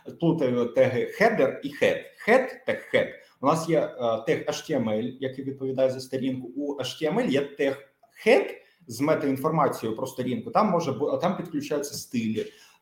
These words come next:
там, а, ука-, вказується, е, наприклад, мова цього сайту, яка там мова на цьому сайті.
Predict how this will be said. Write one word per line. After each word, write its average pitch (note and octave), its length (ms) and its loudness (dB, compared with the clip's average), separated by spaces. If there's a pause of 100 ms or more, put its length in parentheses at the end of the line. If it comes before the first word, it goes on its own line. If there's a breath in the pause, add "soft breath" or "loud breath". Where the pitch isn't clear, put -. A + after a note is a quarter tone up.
там, F3 280 4
а, C3+ 520 4
ука-, C3 280 -4
вказується, B2+ 1000 2
е, G#2+ 320 -2
наприклад, B2+ 440 -6
мова B2 540 4
цього A#2 280 -4
сайту, A2+ 420 -2
яка A#2+ 200 -10
там A2 140 -10
мова A2 240 -6
на A2+ 80 -18
цьому F#2 260 -20
сайті. - 300 -12